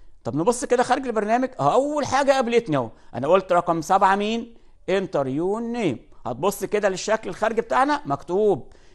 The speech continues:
انتر يور نيم، واحنا قلنا ان مثلًا الطالبه او اللي بتكلمها اسمها دعاء. طب ده السطر رقم سبعة، او ده اجابه السطر رقم سبعة. الله، امال السطر رقم تمانية بيقول لي ايه؟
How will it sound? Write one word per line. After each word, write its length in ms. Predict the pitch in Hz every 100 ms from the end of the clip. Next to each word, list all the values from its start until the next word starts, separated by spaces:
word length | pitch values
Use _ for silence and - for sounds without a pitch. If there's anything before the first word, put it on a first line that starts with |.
| - -
انتر 380 | 185 170 147 131
يور 400 | 143 170 175 143
نيم، 400 | 165 202 254 247
واحنا 280 | - 180 170
قلنا 380 | 196 196 196 190 - _ - -
ان 160 | 135
مثلًا 280 | 151 190 165
الطالبه 460 | 156 - 139 202 247
او 120 | 233
اللي 140 | 165
بتكلمها 540 | - 143 180 170 165 160
اسمها 420 | - 143 165 160
دعاء. 460 | 139 147 139 - - - - - - -
طب 120 | 120
ده 60 | 160
السطر 320 | 156 180 170
رقم 180 | 165 151
سبعة، 360 | 160 160 110 - - - 113
او 120 | 104
ده 120 | 127
اجابه 440 | 143 143 185 170 127
السطر 420 | 120 - 151 156
رقم 200 | 113 107
سبعة. 260 | 98 110 110 - - - - - -
الله، 140 | 80 82 - 120
امال 120 | 139
السطر 280 | - 214 196
رقم 180 | 202
تمانية 360 | 180 156 170 165
بيقول 300 | 131 127 139
لي 120 | 127
ايه؟ 280 | 107 107 104